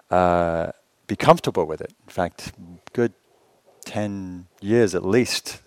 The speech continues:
Um, and, um, so that was interesting to, to see. And, and, and, and I tell people about meditation, and, you know, the main thing I got was, "Well, that's so self-indulgent.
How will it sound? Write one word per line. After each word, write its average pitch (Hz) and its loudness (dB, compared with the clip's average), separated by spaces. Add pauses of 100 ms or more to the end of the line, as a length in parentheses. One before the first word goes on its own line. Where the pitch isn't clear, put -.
(300)
Um, 85 -6 (1160)
and, 98 0
um, 92 4 (1500)
so - 0
that 123 10
was 127 2
interesting 107 -2
to, 87 0 (220)
to - -8
see. - 2
And, 104 2
and, 117 -2
and, 104 0
and 104 2
I 98 4
tell - 8
people 113 -2
about 90 6
meditation, 95 -2
and, 92 -4 (600)
you 107 -4
know, 87 0 (360)
the 101 0
main 110 4
thing 113 0
I 95 4
got 92 2
was, 95 -2
"Well, 110 4
that's 113 4
so 131 4
self-indulgent. - -4